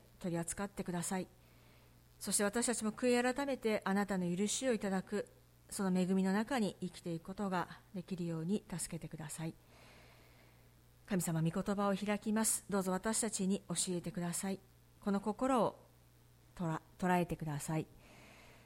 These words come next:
聖霊が豊かに働いてくださることを信じてお委ねをいたします。語る者が付け足しをしたり、削ることがないようにお守りください。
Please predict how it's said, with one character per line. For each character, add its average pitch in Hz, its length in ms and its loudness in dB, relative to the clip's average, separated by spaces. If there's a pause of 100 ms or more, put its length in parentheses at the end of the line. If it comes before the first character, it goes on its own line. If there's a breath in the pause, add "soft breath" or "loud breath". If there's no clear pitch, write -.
(1800 loud breath)
聖 185 220 4
霊 170 180 4
が 180 220 4 (880)
豊 170 220 -2
か 202 180 -6
に 214 160 2
働 175 340 -2
い 175 40 -2
て 180 100 -6
く 190 80 -8
だ 190 100 -2
さ 226 140 -6
る 220 80 -6
こ 202 140 -8
と 247 180 -6
を 175 180 -6 (360)
信 175 220 2
じ 160 140 -6
て 233 300 -6
お 165 80 0
委 156 60 0
ね 151 200 0
を 156 40 -2
い 160 40 -6
た 180 100 -6
し - 120 -6
ま 185 140 -2
す。 - 180 -4 (400)
語 208 200 2
る 208 100 4
者 214 240 6
が 226 180 0 (100)
付 - 220 -2
け 202 80 -2
足 196 80 0
し - 140 0
を 208 80 0
し - 80 -4
た 247 120 -2
り、 247 220 -4
削 170 240 0
る 165 100 0
こ 180 120 -8
と 226 120 -4
が 214 180 2
な 170 120 4
い 165 120 2
よ 156 120 0
う 156 60 -2
に 196 260 -2
お 160 80 -2
守 147 280 -4
り 143 40 -10
く 151 100 -12
だ 147 140 -8
さ 165 160 -6
い。 160 80 -4